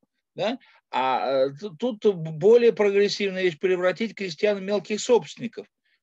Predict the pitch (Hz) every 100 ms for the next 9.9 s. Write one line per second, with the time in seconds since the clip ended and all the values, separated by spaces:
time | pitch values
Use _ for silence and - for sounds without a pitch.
0 | _ 123 185 165 135 156 151 151 147 -
1 | 170 165 190 - 180 170 - 185 139 -
2 | 120 - 160 165 180 165 160 147 151 147
3 | 151 175 151 143 143 127 - - _ 160
4 | 151 151 135 123 139 117 - 135 147 214
5 | 214 196 180 170 151 156 156 151 143 151
6 | 147 135 139 117 _ _ _ _ - 110
7 | - - 151 135 156 185 180 170 170 175
8 | 160 185 - 196 220 233 - 139 - 143
9 | 135 127 107 - 123 110 101 85